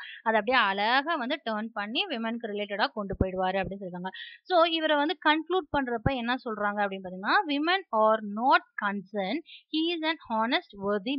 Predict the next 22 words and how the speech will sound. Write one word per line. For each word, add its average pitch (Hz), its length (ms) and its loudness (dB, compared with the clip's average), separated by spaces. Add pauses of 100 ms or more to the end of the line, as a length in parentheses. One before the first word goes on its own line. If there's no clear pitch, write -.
(100)
man" 180 220 -2
அப்படின்னு 180 280 -10
சொல்லி 175 200 -6
தான் 240 140 2
வந்து 226 200 -4
conclude 202 460 -6
பண்றதா 185 360 0 (120)
அவரே 196 280 -4
அதுல 208 340 -4
பாயிண்ட்ல 185 380 -2 (320)
mention 226 420 0
பண்ணியிருக்கிறாரு. 175 680 -6 (400)
Next 320 320 -4
இது 302 200 -4 (140)
இல்லாம 320 520 2
ஒரு 311 180 0
ரெண்டு 311 340 0
மெம்பர்ஸை 233 460 0
வந்து 202 300 -4
mention 202 360 -6
பண்ணிருப்பாரு. 196 440 -4
ரொம்ப 226 160 -2